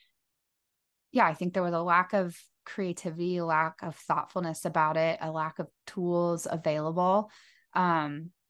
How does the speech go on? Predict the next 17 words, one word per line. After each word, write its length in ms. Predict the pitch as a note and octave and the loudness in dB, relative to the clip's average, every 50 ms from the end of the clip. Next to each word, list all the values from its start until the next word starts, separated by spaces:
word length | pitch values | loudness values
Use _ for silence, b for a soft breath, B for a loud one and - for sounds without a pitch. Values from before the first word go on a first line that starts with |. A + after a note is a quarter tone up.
| _ _ _ _ _ _ _ _ - | _ _ _ _ _ _ _ _ -4
and 160 | F3+ F3+ E3+ | -2 -2 -2
so 200 | - - G3 F#3 | 0 0 0 2
we 160 | F3+ F3+ F3+ | 2 0 0
hadn't 300 | E3 - F#3+ F#3+ G3 - | 2 2 2 2 2 0
really, 220 | G3+ G3 G3+ G3 F#3 | -4 -4 -2 -2 -2
like, 180 | E3+ - - - | -4 -4 -6 -12
tapped 380 | - - D#3+ D#3+ D#3+ - - E3 | -6 -2 -2 -2 -2 -4 -6 -8
into 400 | D#3 D#3 D#3+ D#3 - - F3+ E3 | -6 -6 -6 -8 -6 -4 -2 -2
our 200 | D#3+ D3+ D#3 D#3 | -2 -2 -2 -2
minds 640 | D#3 D3+ D#3 D3+ D3+ D3 D3 D#3 D#3 D#3 D#3 - | -2 -2 -2 0 0 0 -2 -2 -4 -4 -6 -4
of, 220 | D#3 D3+ D3+ D#3+ - | -4 -4 -4 -4 -4
like, 260 | D#3+ D3+ D#3 - - - - | -4 -4 -4 -6 -12 -8 -4
thinking 340 | - E3+ E3+ - D#3 D3+ D#3 | -2 -2 -2 -2 -4 -4 -6
about 460 | D3+ - - - - F3 - - - | -4 -2 0 0 0 0 -2 -4 -6
what 280 | E3 E3 E3 D#3+ - - | -8 -4 -2 -2 -2 -2
was 160 | - F#3+ - | -6 -10 -12
possible. 1040 | - - E3 - - - - - _ _ _ - - - - - F#2 F2+ - G#3+ | -6 -4 -4 -4 -4 -6 -14 -20 _ _ _ -14 -12 -10 -6 -6 -4 -4 -4 -6